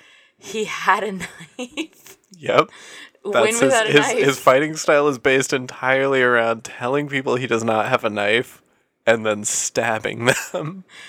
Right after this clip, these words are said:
Speaker 2: which is an incredible martial <laughs> art.
Speaker 1: It's the ancient art of lying to your fucking face. <laughs> Just being like, "I don't have a knife," and then the other person's like, "I trust you, even though we're fighting to the death,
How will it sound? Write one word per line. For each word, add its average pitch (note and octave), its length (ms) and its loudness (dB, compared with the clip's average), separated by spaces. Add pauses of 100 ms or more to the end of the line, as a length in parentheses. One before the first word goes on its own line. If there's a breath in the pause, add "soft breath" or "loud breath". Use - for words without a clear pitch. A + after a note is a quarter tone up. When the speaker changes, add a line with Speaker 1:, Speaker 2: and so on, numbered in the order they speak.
(100)
Speaker 2:
which D3+ 140 2
is D#3 120 -4
an D3 60 -6
incredible D3 760 2
martial A#2 560 -2
<laughs> - 60 2
art. - 340 4 (220)
Speaker 1:
It's A3 260 -4
the G#3 380 -14
ancient G3+ 400 -6
art E3+ 340 0 (140)
of F3+ 320 -6
lying E3 480 -2
to - 120 -10
your D3 180 -6
fucking C#3 500 -8
face. - 580 -4 (400)
<laughs> - 400 -20
Just G3 220 -8
being G#3 260 2
like, G3 260 -4
"I G#3 120 4
don't A3+ 140 -2
have A3+ 180 -4
a G3 60 -6
knife," F#3 440 -4
and F#3 80 -4
then F3+ 140 -6
the F#3 80 -4
other F#3 160 0
person's F3+ 400 -4
like, E3+ 320 -4
"I G3 140 0
trust G#3 420 -6
you, D3+ 340 -6
even F3 300 -4
though E3 100 0
we're D#3 120 0
fighting D3+ 340 -4
to D3+ 80 -4
the D3 120 -4
death, C#3+ 300 -4